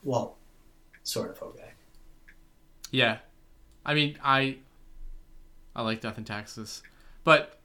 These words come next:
Speaker 2: if you're expecting a bunch of people to be playing Delver, Hogak, I mean, Hogak is the deck to bring. But it's, it's really interesting to see how, like, look at the,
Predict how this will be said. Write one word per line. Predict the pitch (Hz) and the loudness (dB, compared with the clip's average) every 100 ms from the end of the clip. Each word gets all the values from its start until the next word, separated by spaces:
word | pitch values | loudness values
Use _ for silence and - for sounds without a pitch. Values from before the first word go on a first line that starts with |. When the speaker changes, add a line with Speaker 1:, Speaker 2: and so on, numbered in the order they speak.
| - | -6
Speaker 2:
if | 170 180 | -2 0
you're | 190 | 0
expecting | - 170 - 143 | 0 -4 -2 -4
a | |
bunch | 123 117 | -2 -4
of | - | -4
people | 117 113 | -4 -4
to | |
be | 110 | -6
playing | 107 110 101 | -6 -6 -4
Delver, | 101 101 104 101 - - - - - - - _ - - | -4 -4 -6 -8 -12 -20 -20 -20 -20 -20 -20 _ -8 0
Hogak, | 185 165 147 - - - - - | 4 6 4 0 -18 -20 -20 -12
I | 147 | -6
mean, | 151 135 | -2 -2
Hogak | 143 139 131 | 0 -2 -2
is | 135 | -4
the | 127 | -2
deck | 120 113 | -4 -4
to | 113 | -6
bring. | 110 104 101 101 _ - | -4 -4 -6 -12 _ 0
But | 143 - - - - _ - - - | 0 0 -8 -20 -20 _ -20 -20 -4
it's, | 156 151 - - - - - | -2 -2 -4 -6 -8 -16 -6
it's | 175 156 - | -4 -4 2
really | 185 185 | 4 4
interesting | 165 160 - 143 | 0 -4 -6 -6
to | 120 | -4
see | - 143 131 120 | -6 -4 -4 -6
how, | - 123 120 120 120 120 - - - _ _ | -6 -2 0 0 -2 -8 -16 -20 -20 _ _
like, | 151 156 139 | -2 0 0
look | 160 | 0
at | 226 226 | 0 2
the, | 147 131 | 2 2